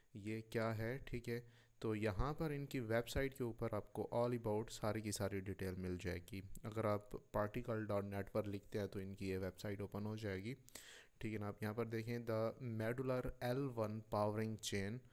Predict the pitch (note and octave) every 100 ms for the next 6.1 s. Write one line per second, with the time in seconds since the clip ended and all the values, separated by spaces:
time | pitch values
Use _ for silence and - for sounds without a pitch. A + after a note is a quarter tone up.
0 | - _ - - - G#2 - G2+ F#2 F#2
1 | - - - C3+ - C#3 C3 A#2 C#3 F3
2 | G3+ G3 G3 D#3+ D3 C3+ C3+ C3+ C3+ C#3+
3 | C3+ A#2+ - B2+ A2+ A2 A#2+ A2+ A2 A#2+
4 | B2 - A#2 G#2+ G#2 G#2+ - G2+ G2 F#2
5 | F2+ F#2+ G2+ G2+ A#2+ C#3 C3+ B2+ B2+ B2+
6 | B2+